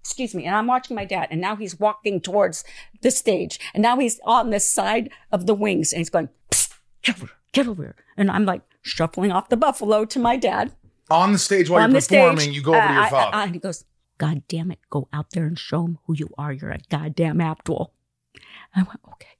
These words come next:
Speaker 1: okay." My dad was my cheerleader. My mom was just wanting to make sure that her daughter doesn't get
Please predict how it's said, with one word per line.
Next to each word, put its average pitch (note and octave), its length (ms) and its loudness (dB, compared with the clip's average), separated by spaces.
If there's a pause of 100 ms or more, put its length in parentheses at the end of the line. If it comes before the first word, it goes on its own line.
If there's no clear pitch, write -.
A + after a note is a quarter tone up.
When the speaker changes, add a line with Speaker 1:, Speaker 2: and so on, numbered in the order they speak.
(100)
Speaker 1:
okay." - 260 -20 (720)
My G3+ 220 2
dad G3+ 420 -6 (420)
was F3+ 360 0 (200)
my F3+ 200 0
cheerleader. F3+ 640 -6 (240)
My F#3+ 260 0
mom A3 300 0
was E3+ 220 -8
just - 380 -8 (300)
wanting F#3 380 -4
to F3 60 -4
make F3 180 -10
sure F3 320 -8
that - 200 -10
her D#3+ 120 -12
daughter E3 360 -8
doesn't D#3+ 440 -12 (400)
get F3+ 200 -6